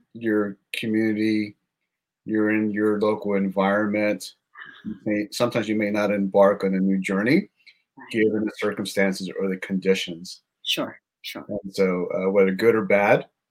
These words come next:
Speaker 1: right, it's like, how do you move beyond that?
Speaker 2: Yeah.
Speaker 1: Right? And find a way to make something happen versus adapting, right? 'Cause I think we're used to adapting and also relying on the influence of others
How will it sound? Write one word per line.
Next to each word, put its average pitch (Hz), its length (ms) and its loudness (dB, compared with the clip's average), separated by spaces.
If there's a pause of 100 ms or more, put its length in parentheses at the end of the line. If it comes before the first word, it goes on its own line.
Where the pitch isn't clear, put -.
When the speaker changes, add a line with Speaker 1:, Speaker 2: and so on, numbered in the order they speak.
(480)
Speaker 1:
right, 101 220 4
it's 95 160 -2
like, 98 180 -2
how 107 200 -2
do 104 80 -2
you 98 420 -2 (520)
move 107 340 -2
beyond 95 420 0
that? 80 300 -8 (320)
Speaker 2:
Yeah. 170 160 -6 (260)
Speaker 1:
Right? 90 300 -4 (180)
And 92 220 -4
find 101 280 0
a 104 40 0
way 95 180 4
to 95 80 0
make 95 220 0
something 92 320 -6
happen 95 440 -6 (1200)
versus 98 460 -2
adapting, 90 680 -4 (180)
right? 104 140 -4
'Cause 101 120 -4
I 101 80 0
think 101 180 -4
we're 98 120 0
used 95 220 -2
to 95 100 -2
adapting 98 520 0
and 107 140 0
also 95 260 0
relying 92 560 -2 (540)
on 104 160 0
the 101 160 -2
influence 110 340 -2
of 95 140 2
others 107 400 4